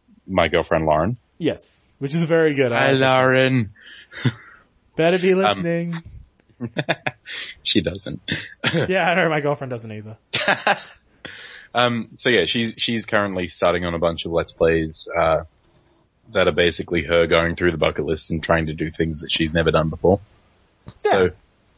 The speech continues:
Speaker 1: you know,
Speaker 2: That's, that's a fucking
Speaker 1: a lot of the
Speaker 2: brilliant
Speaker 1: entries are, you know, sort of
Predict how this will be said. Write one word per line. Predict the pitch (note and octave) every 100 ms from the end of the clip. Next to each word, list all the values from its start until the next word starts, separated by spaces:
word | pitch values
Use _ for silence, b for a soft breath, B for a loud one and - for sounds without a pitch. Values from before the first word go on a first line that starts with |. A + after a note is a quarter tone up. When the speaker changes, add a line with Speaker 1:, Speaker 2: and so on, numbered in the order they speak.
| -
Speaker 1:
you | A#2+
know, | A#2+
Speaker 2:
That's, | A#2 -
that's | A#3 B3
a | C#4+
fucking | B3+ B3+
Speaker 1:
a |
lot | D#3+
of | D3+
the |
Speaker 2:
brilliant | C#3+ D3
Speaker 1:
entries | C3 G#2
are, | G2+ G#2+ G#2+
you | F#2+
know, | F#2 F#2
sort | F2 - E2+
of | E2